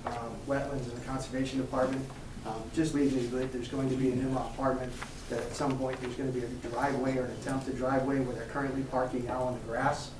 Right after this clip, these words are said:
um, to the left of the, to the home. Um, there's a separate entrance on that side of the building. You know, I don't know where that plays into this, but I didn't notice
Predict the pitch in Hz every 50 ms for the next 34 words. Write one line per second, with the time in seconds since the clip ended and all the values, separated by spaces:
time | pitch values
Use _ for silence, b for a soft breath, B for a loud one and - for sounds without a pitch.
0 | - - - - - - - - - 123 120 117 110 - - - - - - -
1 | 117 113 113 113 120 123 - - 135 127 - 131 131 131 135 - - - - -
2 | - - 139 131 131 139 139 139 - 151 - - - 127 - - - - - -
3 | - - - 123 127 123 - - - - - - - - - - - - - -
4 | - 120 113 - 117 113 - 147 131 123 120 117 120 123 131 135 139 139 131 -
5 | 139 127 127 131 131 127 143 139 135 127 123 123 135 131 127 135 135 127 127 -
6 | - - 127 123 120 117 117 117 120 127 127 123 123 123 123 120 120 120 123 123
7 | 120 - - - - - 135 127 123 123 123 127 127 123 123 123 123 123 123 -
8 | 127 127 123 127 139 156 151 135 131 131 127 127 120 120 120 - -